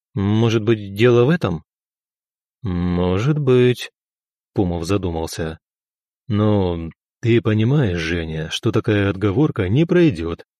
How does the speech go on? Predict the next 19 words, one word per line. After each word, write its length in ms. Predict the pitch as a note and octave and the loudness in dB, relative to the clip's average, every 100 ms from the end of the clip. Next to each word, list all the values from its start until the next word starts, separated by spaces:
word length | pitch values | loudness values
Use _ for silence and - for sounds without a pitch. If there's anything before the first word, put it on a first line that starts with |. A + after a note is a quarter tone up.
| _ _ | _ _
если 320 | F3+ C#3+ B2+ | 0 4 4
случится 580 | A#2 A#2+ A2 C3 A#2+ A#2 | 4 2 4 2 2 0
прорыв 460 | G#2 G#2+ G#2 C#3 - | 2 2 4 2 2
и 80 | G#2 | 0
нападут 480 | G2+ A2 G#2 A#2+ - | 0 0 2 0 2
твари. 460 | C#3 B2 D#2+ D#2 - _ _ _ | 2 2 0 -8 -14 _ _ _
Они 300 | E3 C#3 C3 | 2 4 4
не 100 | C3+ | 4
остановят 680 | C#3 C#3+ F3 D#3+ G2+ G2+ G2 | 4 4 2 4 4 4 2
атаку 460 | F#2+ C#3+ D3+ G#2 | 2 2 4 4
и 80 | G2+ | 4
не 100 | B2 | 4
подождут, 540 | C#3+ C#3+ D3+ E2+ F2+ - | 4 4 4 2 -2 0
пока 260 | G#2 - | 0 2
твой 240 | - G#2 G2+ | 2 2 4
резерв 440 | G2+ G2 C3+ - | 2 4 2 0
снова 440 | - G2 G2 F#2+ F#2 | -4 0 0 0 -2
станет 440 | - G2 A2+ - | 0 0 2 0
полным». 500 | G#2+ F2+ F2 F2 | -2 0 0 -4